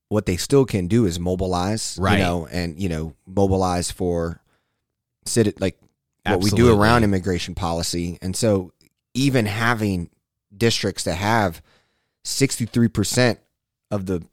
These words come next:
Speaker 1: population, voting age population, is Hispanic, okay, now you got a good ten percent of people, you know, one of every ten person who, hey, they might not be able to vote, but they can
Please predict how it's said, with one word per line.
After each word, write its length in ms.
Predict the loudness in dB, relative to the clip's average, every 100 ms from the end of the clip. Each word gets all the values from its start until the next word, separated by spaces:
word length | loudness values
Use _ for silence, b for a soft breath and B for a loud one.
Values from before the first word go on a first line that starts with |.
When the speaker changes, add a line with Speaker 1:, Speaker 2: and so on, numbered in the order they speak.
| _ -2
Speaker 1:
population, 760 | 0 0 0 2 2 0 0
voting 260 | 2 2 2
age 180 | 2 0
population, 640 | 0 0 2 2 2 -2
is 160 | -4 -6
Hispanic, 600 | -6 -4 -2 -4 -8 -20 b b b b b b _ _ _ _ _ 0
okay, 280 | 4 4
now 120 | 4 2
you 160 | 2
got 180 | 2 2
a 40 |
good 280 | 2 0 0
ten 200 | 0 -2
percent 360 | 0 0 0 0
of 60 | 2
people, 400 | 2 2 0 -2
you 180 | -2 -2
know, 120 | -2
one 220 | 0 2
of 100 | 4
every 160 | 2 2
ten 220 | 0 0
person 260 | 0 0 0
who, 60 |
hey, 260 | 2 2 0
they 180 | -2 2
might 160 | 2
not 180 | 2 4
be 100 | 4
able 120 | 2
to 60 | 2
vote, 260 | 4 4
but 120 | 2 0
they 120 | 0
can 280 | 0 -4